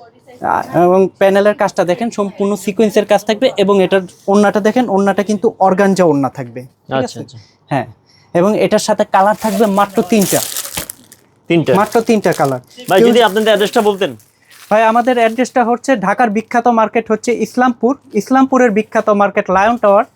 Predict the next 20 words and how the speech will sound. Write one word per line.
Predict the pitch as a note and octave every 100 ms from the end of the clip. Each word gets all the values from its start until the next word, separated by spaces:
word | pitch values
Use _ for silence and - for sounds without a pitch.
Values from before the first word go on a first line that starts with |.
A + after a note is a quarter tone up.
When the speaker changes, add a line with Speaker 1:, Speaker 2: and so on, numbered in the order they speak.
| _ _ -
Speaker 1:
লায়ন | G#3+ G#3+ A#3+
টাওয়ারের | A#3+ A#3+ A3+
লিফটের | G3+ - A#3
সেভেনে | - G#3 G3+
চলে | F3+ F3+ C#3+
আসবেন। | B2 B2+ C#3+
আমাদের | F#3 G3+
শোরুমের | - G3+ G#3+ G#3
নাম | F#3+ F3+
হচ্ছে | -
থ্রি | A#3+ A#3+
পিস | G#3 -
মেলা। | D3 B2 - _ - _ F3+
যদি | G3
কেউ | A3+ A3
আসতে | G3+ A#3+
না | A3+
পারেন, | A3+ B3+ D#4+ _ _ _
অবশ্যই | - G#3 B3+ - C4 C#4 -
আমাদের | F3+ F#3 F#3+ A3